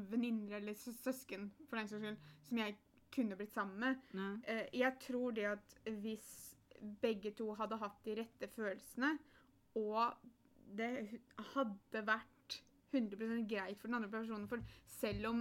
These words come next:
Speaker 1: noen har en god tone med eksen sin, så betyr det ikke at man har veldig lyst til å se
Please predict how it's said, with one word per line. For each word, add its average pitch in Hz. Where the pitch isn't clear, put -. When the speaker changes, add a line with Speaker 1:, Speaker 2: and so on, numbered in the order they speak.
Speaker 1:
noen 214
har 214
en 226
god 208
tone 214
med 196
eksen -
sin, 233
så 240
betyr 214
det 190
ikke 208
at 214
man 247
har 269
veldig 220
lyst 196
til 214
å -
se 202